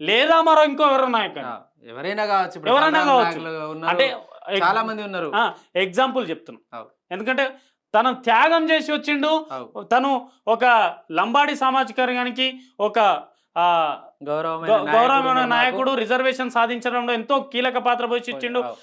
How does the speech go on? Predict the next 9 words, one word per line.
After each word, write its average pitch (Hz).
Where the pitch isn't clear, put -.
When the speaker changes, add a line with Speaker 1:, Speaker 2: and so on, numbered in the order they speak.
Speaker 1:
హైదరాబాద్ 302
నడిబొడ్డున 285
ఈరోజు 262
బంజారా 294
భవన్ 262
కట్టించింది 254
రాములు 240
నాయక్ 269
మాత్రమే. 220